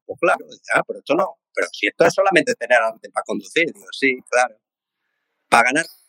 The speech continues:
perra y, y ser esto rollo oportunista, muy bien. Si tú quieres ser un profesional de algo, tú no puedes huir del conocimiento ni puedes huir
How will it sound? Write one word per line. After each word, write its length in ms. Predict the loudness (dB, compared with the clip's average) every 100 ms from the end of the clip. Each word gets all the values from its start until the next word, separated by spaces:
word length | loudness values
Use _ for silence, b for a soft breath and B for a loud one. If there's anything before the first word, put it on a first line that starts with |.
| -4 0
perra 340 | 0 0 -2 -2
y, 880 | -4 -8 -12 -14 -12 -12 -14 -16 -12
y 240 | -10 -10 -6
ser 200 | 0 0
esto 220 | -2 -2 -2 -4 -12 -14 -14 -12 -8
rollo 220 | -4 -4
oportunista, 580 | -6 -12 -4 -2 2 0 2
muy 120 | 0
bien. 160 | 0 -4 -6 _ _
Si 180 | -10 -8
tú 160 | -4 -2
quieres 280 | 2 0 0
ser 120 | -6
un 100 | -6
profesional 640 | -2 0 0 -2 0 0 2
de 100 | 2
algo, 460 | 2 0 -10 -20 b b b b _
tú 100 | -2
no 80 | -2 -2
puedes 220 | -4 -2
huir 200 | -2 -2 -2
del 160 | -4
conocimiento 680 | -2 -6 -4 -2 -2 0 -2
ni 120 | -4 -4
puedes 280 | -4 -4 -6
huir 200 | -8